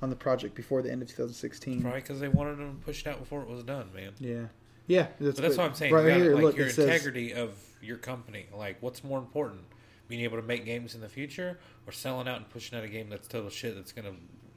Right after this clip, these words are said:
Speaker 2: stain your company?
Speaker 1: Which makes sense because, like we were talking about on Xbox tonight, it says, With continuing issues surrounding the game's engine and overdue deadlines, the decision was made that the project could no longer continue. So you look at <coughs> Platinum, um,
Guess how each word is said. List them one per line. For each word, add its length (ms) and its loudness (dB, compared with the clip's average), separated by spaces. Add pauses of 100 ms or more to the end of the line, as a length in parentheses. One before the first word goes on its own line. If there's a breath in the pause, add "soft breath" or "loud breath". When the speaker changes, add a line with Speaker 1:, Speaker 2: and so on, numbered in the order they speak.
(140)
Speaker 2:
stain 400 -8
your 100 -14
company? 380 -14 (100)
Speaker 1:
Which 220 -2
makes 200 -2
sense 300 0
because, 400 0
like 140 2
we 80 0
were 80 0
talking 180 0
about 120 2
on 80 0
Xbox 300 -4
tonight, 200 -4
it 80 -4
says, 180 0
With 180 -2
continuing 380 2
issues 240 0
surrounding 300 0
the 40 0
game's 280 -2
engine 260 -2
and 100 0
overdue 360 0
deadlines, 500 0 (440 loud breath)
the 80 0
decision 380 2
was 140 -2
made 220 0
that 60 -8
the 80 -10
project 360 0
could 100 -4
no 100 0
longer 220 0
continue. 420 -4 (380 loud breath)
So 120 -2
you 160 4
look 280 6
at 400 0 (1040 loud breath)
<coughs> 460 6
Platinum, 640 4
um, 600 -2